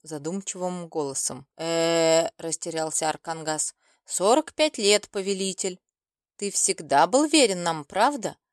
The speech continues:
приподнял бровь Блей. «Конечно.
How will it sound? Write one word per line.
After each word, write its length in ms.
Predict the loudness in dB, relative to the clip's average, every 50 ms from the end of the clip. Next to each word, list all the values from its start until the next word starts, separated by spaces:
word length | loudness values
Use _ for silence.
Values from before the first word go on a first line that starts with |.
| _ _ _ _ _ -14
приподнял 480 | -14 -4 -4 -4 -2 0 0 0 0 0
бровь 320 | 0 0 0 0 -2 -4 -14 -18 _
Блей. 360 | -8 -6 -4 -4 -4 -6 -12 _ _
«Конечно. 640 | -4 -2 0 0 0 -2 -2 -2 -4 -6 -6 -8 -10